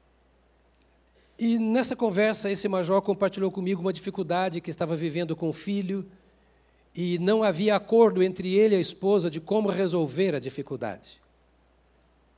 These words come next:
No bate-papo, que se prolongou, eu disse para ele, "E que tal a gente sentar? Eu vou com a minha esposa, você leva a sua, a gente vai jantar em algum local e,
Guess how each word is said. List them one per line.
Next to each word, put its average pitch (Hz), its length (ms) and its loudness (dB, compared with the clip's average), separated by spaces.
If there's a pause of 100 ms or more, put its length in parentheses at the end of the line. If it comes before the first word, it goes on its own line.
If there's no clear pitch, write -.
(400)
No - 60 -8
bate-papo, 233 600 0
que - 80 -12
se - 80 -6
prolongou, 202 680 0 (720)
eu 202 100 4
disse 196 240 -4
para 202 200 -2
ele, 180 520 -2 (280)
"E 294 60 -6
que 359 120 -8
tal 302 200 -6
a 214 60 -4
gente 165 220 -6
sentar? 156 560 -4 (140)
Eu 151 80 -6
vou 175 160 -4
com 180 80 -6
a 151 40 -2
minha 139 100 -6
esposa, 151 600 -4
você 131 220 -8
leva 147 220 -6
a - 20 -10
sua, 170 420 -6
a 135 40 -2
gente 165 180 -6
vai 208 200 -4
jantar 156 400 -4
em 147 40 -4
algum 135 200 -8
local 160 560 -4 (520)
e, 139 580 -4